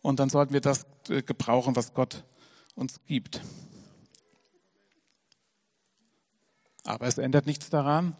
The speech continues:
Jesus heilt. Das schließt sich nicht aus. Und wir sehen auch hier,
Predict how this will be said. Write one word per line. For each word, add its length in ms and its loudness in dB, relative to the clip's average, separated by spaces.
Jesus 420 -8
heilt. 420 -8
Das 160 4
schließt 280 6
sich 140 6
nicht 240 0
aus. 440 0
Und 120 -4
wir 100 6
sehen 260 2
auch 140 -2
hier, 320 2